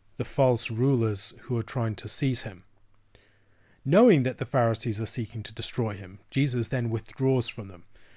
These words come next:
and this is presented as a fulfillment of Isaiah chapter forty-two. Jesus is the humble and the gentle deliverer of the people. He's not concerned with proud assertion of his status,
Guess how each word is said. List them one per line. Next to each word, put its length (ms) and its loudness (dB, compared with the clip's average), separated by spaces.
and 100 -2
this 160 4
is 100 2
presented 540 -2
as 100 -6
a 60 -8
fulfillment 760 -2
of 100 -6
Isaiah 420 2
chapter 380 -10
forty-two. 800 -4
Jesus 480 2
is 140 0
the 80 -8
humble 720 -4
and 140 -2
the 60 -2
gentle 560 -2
deliverer 580 -2
of 200 -6
the 100 -14
people. 420 -10
He's 180 -4
not 200 -2
concerned 540 2
with 200 -4
proud 380 0
assertion 560 -2
of 100 -6
his 140 -2
status, 580 -4